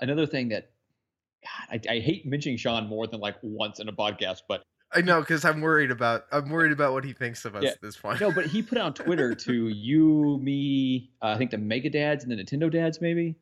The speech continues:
Speaker 1: that he wants to
Speaker 2: Yeah.
Speaker 1: try, or maybe it was Bobby, he put, anyway.
Speaker 2: Um, he wants to play a Mario Kart eight tournament, and he doesn't remember that we played,
Speaker 1: That's
Speaker 2: like, s-, probably six hours of Mario Kart.
Speaker 1: That's the part where he's like,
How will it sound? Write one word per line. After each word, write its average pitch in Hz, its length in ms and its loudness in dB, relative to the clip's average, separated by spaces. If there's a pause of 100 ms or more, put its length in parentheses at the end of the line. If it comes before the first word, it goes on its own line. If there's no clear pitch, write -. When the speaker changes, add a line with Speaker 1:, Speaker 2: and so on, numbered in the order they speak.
(420)
Speaker 1:
that 123 160 2
he 127 80 4
wants 123 300 0
to 127 80 0
Speaker 2:
Yeah. 113 60 0
Speaker 1:
try, 117 440 2
or 110 100 -2
maybe 143 200 0
it 127 40 2
was 110 200 -6 (520)
Bobby, 117 300 -4
he 117 80 0
put, 117 180 -6
anyway. 131 220 -2
Speaker 2:
Um, 147 140 -8
he 165 100 -4
wants 175 180 -2
to 175 80 -2
play 156 180 2
a 139 40 -2
Mario 139 320 2
Kart 131 220 -2
eight 135 140 -4
tournament, 160 420 -2
and 135 120 -4
he 143 80 -8
doesn't 135 300 -4
remember 127 380 -6
that 131 100 -6
we 123 140 -10
played, 165 260 0
Speaker 1:
That's 117 80 -8
Speaker 2:
like, 113 260 -8
s-, - 100 -16
probably 120 260 -4
six 170 400 0
hours 160 340 6
of 147 80 -8
Mario 135 320 0
Kart. 156 400 0
Speaker 1:
That's 196 200 -2
the 170 60 -6
part 170 220 -2
where 139 80 -4
he's 139 140 -4
like, 165 200 2